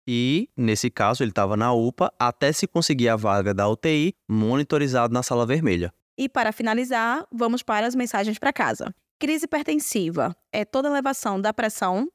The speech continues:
Speaker 2: acima de cento e oitenta por cento e vinte. E precisamos diferenciar se é uma urgência hipertensiva ou emergência hipertensiva. Urgência sem lesão de órgão-alvo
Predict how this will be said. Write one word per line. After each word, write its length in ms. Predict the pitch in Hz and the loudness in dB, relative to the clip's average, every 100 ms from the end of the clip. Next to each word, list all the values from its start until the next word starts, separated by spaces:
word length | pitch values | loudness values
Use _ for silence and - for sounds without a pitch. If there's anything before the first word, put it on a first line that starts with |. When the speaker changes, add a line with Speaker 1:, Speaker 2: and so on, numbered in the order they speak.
| - | -2
Speaker 2:
acima 560 | 254 - - 262 277 | -2 0 -2 0 0
de 80 | 269 | -2
cento 220 | - 262 | -4 -2
e 40 | 254 | -2
oitenta 340 | 254 214 226 | -2 -2 -2
por 120 | 214 | -2
cento 200 | 247 254 | -2 0
e 60 | 302 | 0
vinte. 400 | 277 143 - 185 _ - | 0 -2 -4 -8 _ -6
E 80 | 208 | -4
precisamos 400 | 240 233 240 247 | -2 0 0 0
diferenciar 640 | 233 247 254 - 311 - - | 0 -2 -2 -2 -2 -2 -8
se 260 | - 269 | -8 -2
é 80 | 220 | 0
uma 200 | 180 175 - | 0 -2 -2
urgência 380 | 254 226 202 | -2 0 -2
hipertensiva 640 | 220 214 240 - 269 277 311 - | -2 -2 -2 -2 0 0 -2 -2
ou 140 | 262 | -2
emergência 340 | 247 254 226 | 0 0 -2
hipertensiva. 580 | - 220 277 - 156 160 - - | -2 -2 -2 -2 -2 -2 -6 -2
Urgência 640 | 285 254 202 165 170 190 | -2 0 -2 -2 -2 -4
sem 240 | - 240 | -4 -2
lesão 260 | 226 202 190 | -2 -2 -2
de 80 | 190 | -2
órgão-alvo 520 | 233 247 254 254 302 | -2 -2 -2 -2 -6